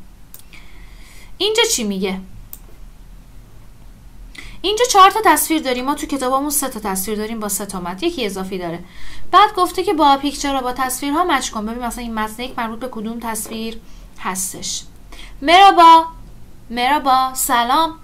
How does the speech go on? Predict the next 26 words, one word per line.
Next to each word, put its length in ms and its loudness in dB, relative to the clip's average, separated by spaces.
سلام. 680 0
کافتریا 680 2
نرده 440 6
آجابا؟ 500 2
کافتریا 580 0
کجاست 500 0
آیا؟ 580 2
حالت 220 -4
کافه 360 -2
و 80 -2
کافی 260 -8
شاپی 180 -10
که 60 -12
توی 140 -8
یک 120 -8
سازمان 380 -6
و 40 -8
مؤسسه 460 -8
و 60 -4
مدرسه 400 -6
و 60 -6
دانشگاهی 460 -6
نباشه. 300 -10
کافه. 320 -2
آلتنجی 540 2
کاتا. 580 -4